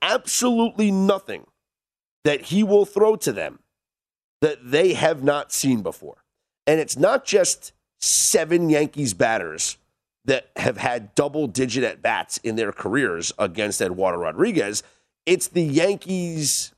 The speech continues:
coaches and scouts and analytics department that has been studying and prepping for this guy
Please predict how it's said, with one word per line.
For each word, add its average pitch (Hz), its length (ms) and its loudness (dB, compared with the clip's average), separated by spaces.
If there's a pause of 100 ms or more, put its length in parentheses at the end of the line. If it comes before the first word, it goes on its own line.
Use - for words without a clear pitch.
(140)
coaches 107 800 -6
and 123 220 -4
scouts - 840 -2 (280)
and 135 200 -2
analytics 160 680 2
department 110 640 -4 (260)
that 156 180 0
has 147 260 0
been 151 240 0
studying 107 880 -2 (320)
and 170 280 0
prepping 107 680 -8
for 117 200 -6
this 95 240 -6
guy 92 420 -4